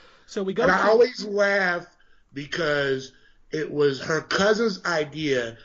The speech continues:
Speaker 2: and yet throughout the entire time they're there, she looks completely disgusted.
Speaker 1: <laughs> Yes. Yeah, just, again, Deborah Harmon, just watch her facial reaction to this movie. She was very funny. I know she dropped out of the business. She doesn't act anymore, but she was very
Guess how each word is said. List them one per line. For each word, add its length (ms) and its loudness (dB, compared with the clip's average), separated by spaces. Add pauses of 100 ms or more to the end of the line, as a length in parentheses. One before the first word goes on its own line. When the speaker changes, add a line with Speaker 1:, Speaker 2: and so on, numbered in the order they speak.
(280)
Speaker 2:
and 120 -4
yet 380 -2
throughout 380 -2
the 120 -6
entire 400 -2
time 360 -6
they're 120 0
there, 240 -4
she 180 -12
looks 240 -6
completely 460 -8
disgusted. 600 -4 (300)
Speaker 1:
<laughs> 0 - (160)
Yes. 160 -10 (760)
Yeah, 140 -2
just, 220 -8 (240)
again, 280 0
Deborah 520 -2
Harmon, 440 -4
just 180 -12
watch 300 -6
her 160 -8
facial 400 -6
reaction 460 -8
to 40 -18
this 160 -10
movie. 180 -8
She 140 -14
was 140 -10
very 400 -4 (420)
funny. 440 -4
I 100 -4
know 140 -2
she 160 -8
dropped 280 0
out 120 -2
of 40 -6
the 60 -8
business. 300 -8
She 100 -10
doesn't 200 -6
act 240 -10
anymore, 240 -6
but 120 -16
she 100 -8
was 140 -2
very 400 -2